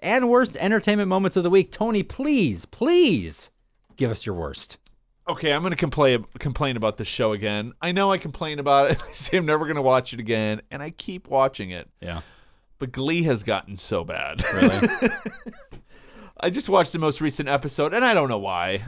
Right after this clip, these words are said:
Speaker 2: I don't know why I still tape 'em and watch 'em. You know, the musical numbers, that's why.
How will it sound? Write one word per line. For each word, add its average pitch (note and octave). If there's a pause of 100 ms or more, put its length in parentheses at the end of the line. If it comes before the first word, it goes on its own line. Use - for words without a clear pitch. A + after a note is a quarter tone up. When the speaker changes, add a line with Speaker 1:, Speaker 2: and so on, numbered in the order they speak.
Speaker 2:
I F#3+
don't G3
know F3+
why C#3
I C3
still B2
tape G2+
'em G2
and F#2
watch E2
'em. F#2 (680)
You G#3
know, A#3+
the G#3+
musical A3
numbers, E2+
that's G3
why. E2